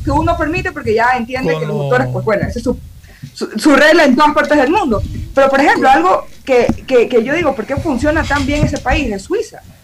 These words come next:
Speaker 1: Suiza hasta el tren te llega, si te dice que llega a seis y treinta y uno, seis y treinta y uno está ahí. No seis y treinta, no seis y treinta y dos,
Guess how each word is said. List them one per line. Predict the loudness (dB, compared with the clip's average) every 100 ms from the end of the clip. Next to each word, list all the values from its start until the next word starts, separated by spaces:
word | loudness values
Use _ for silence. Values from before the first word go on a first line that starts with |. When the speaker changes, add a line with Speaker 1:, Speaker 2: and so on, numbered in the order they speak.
| _ -20 -8
Speaker 1:
Suiza | -6 -4 -6 -4
hasta | -4 0 2
el | 2 0
tren | 2 2 2 -4 -14 -18 -2
te | 2 2 2
llega, | 4 4 2 0 -8 -16 -6
si | 0
te | 2 2
dice | 2
que | 0
llega | 0 2 0
a | 0
seis | 0 -2
y |
treinta | 0 -2 0 0
y | 2
uno, | 2 0 -8 -12 -10 -2
seis | 0 0
y |
treinta | -2 -4 -2
y | -2
uno | -2 -2
está | -2 0
ahí. | -2 -4 -10 -6
No | -2 -2
seis | -2 -4
y |
treinta, | -2 -4 -2 -4 -2
no | -2 0
seis | -2
y |
treinta | -2 -6 -4
y |
dos, | -6